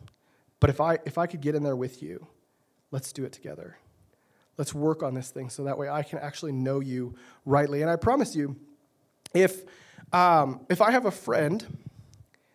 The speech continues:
and, uh, I was gonna use Braden as an example, and he's not here, but, um, I, I asked Braden to go to coffee with me, uh, a couple of months ago, and I was just like, "Who are you? Like, what's your deal?" And just asked him his story,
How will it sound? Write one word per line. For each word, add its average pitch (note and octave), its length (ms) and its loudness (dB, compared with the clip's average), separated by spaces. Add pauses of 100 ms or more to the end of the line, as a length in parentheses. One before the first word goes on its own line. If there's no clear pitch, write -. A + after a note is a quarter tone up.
(540)
and, E3 460 2
uh, C#3+ 420 0
I D#3 60 2
was E3 100 0
gonna F#3 140 -4
use D3+ 120 -4
Braden C#3+ 280 -4
as C3+ 140 -6
an C3 80 -10
example, C3+ 320 -6
and C3+ 80 -4
he's C3+ 100 -4
not C3+ 140 -4
here, C#3+ 240 -6 (340)
but, E3 180 6
um, D#3 600 4 (360)
I, F3 140 6
I F3 220 4
asked F3+ 320 0
Braden E3+ 180 6
to E3 60 2
go D#3+ 100 6
to D#3+ 80 6
coffee F3 280 2
with E3 120 0
me, D#3+ 300 -2
uh, D3 220 0
a C#3+ 40 -2
couple F#3+ 220 0
of D#3 60 -2
months D3 180 0
ago, C#3+ 320 -2 (400)
and E3+ 120 2
I F#3 60 4
was G#3 100 2
just G3+ 140 -6
like, G3+ 280 2 (460)
"Who C#4 200 2
are D#3+ 160 2
you? C3 240 -6
Like, C#3 160 -8
what's F#3 200 -2
your B3 100 -6
deal?" C3+ 360 -4 (600)
And E3+ 80 4
just F3+ 100 -2
asked F3+ 240 4
him F#3 60 2
his E3 140 2
story, G3 600 4